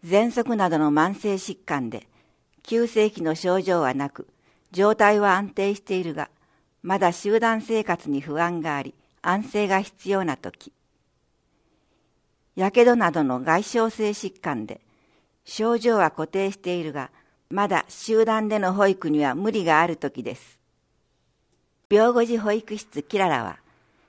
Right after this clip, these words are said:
社会福祉法人和歌山福祉会が主体で、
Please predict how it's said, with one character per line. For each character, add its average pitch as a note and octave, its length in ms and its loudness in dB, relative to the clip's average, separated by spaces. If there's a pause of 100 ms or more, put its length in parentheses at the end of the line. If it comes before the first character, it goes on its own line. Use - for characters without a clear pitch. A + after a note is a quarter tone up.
(200)
社 G3 200 -2
会 A3+ 280 2
福 A3+ 180 -6
祉 A3 220 -6
法 G3+ 220 0
人 B2+ 340 -8
和 C3+ 100 -4
歌 G#3 160 -2
山 G#3+ 220 0
福 - 240 -12
祉 - 180 -10
会 D3+ 240 -2
が A#2 140 -6
主 - 100 -18
体 C3+ 260 -8
で、 B2 200 -14